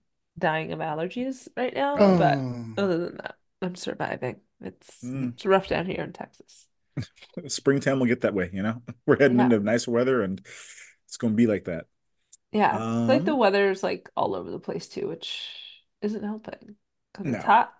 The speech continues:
Speaker 1: and then it's cold, and then it's hot.
Speaker 3: Mm-hmm. Well, speaking of all over the place, what movie are we watching? Where can we get it, and what is it about?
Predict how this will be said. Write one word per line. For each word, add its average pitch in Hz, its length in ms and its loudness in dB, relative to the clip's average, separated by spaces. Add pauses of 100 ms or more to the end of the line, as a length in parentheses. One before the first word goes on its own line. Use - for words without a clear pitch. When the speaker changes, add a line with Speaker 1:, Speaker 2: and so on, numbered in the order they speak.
Speaker 1:
and 170 120 -8
then 147 100 -10
it's - 120 -18
cold, 226 520 -2 (240)
and 233 140 -6
then 262 140 -2
it's 247 80 -16
hot. - 240 -6 (580)
Speaker 3:
Mm-hmm. 90 320 -8 (500)
Well, 92 380 -2
speaking 147 360 4
of 120 80 4
all 120 140 8
over 127 100 4
the 87 100 -6
place, 87 460 -4
what 117 320 0
movie 127 420 4
are 120 60 0
we 117 100 2
watching? 120 440 -2
Where 107 140 -2
can 120 180 -2
we 113 100 2
get 113 140 2
it, 127 100 0
and 104 80 -6
what 110 120 -2
is 107 80 2
it 113 80 2
about? - 360 -6